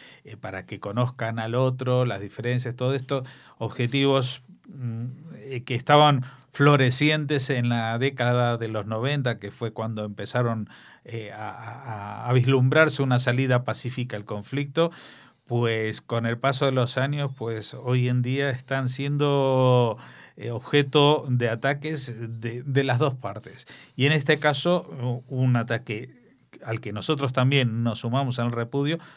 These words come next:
por parte de extremistas judíos, evidentemente por el tipo de grafitis, eh, y por el tipo de actuación, que fue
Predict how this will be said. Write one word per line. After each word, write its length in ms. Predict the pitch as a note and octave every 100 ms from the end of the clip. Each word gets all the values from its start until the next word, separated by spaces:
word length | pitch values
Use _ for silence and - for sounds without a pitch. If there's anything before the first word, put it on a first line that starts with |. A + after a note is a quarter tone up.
| _
por 180 | - B2+
parte 400 | B2 C#3 E3 E3+
de 240 | D3 C3 B2
extremistas 500 | B2 A#2+ B2 B2+ B2+
judíos, 460 | A#2 G2 F2 F2+ -
evidentemente 720 | G2 G#2 A2+ A2+ A2 B2 B2+
por 240 | B2 A#2 G#2+
el 80 |
tipo 400 | G#2+ C3+ C3 B2+ B2+ - - _ -
de 240 | G#3 B2+
grafitis, 880 | A#2+ A2+ - C#3 C#3 C#3+ D3 D3 B2+
eh, 180 | A#2 A2+
y 80 | A2
por 200 | A2+ A#2
el 80 | A#2
tipo 260 | C3+ C3
de 80 | A#2
actuación, 800 | A#2 A#2 G2+ - D#3 F3 F#3 F3+
que 120 | B2+
fue 500 | - A2+ A2+ A2 G#2+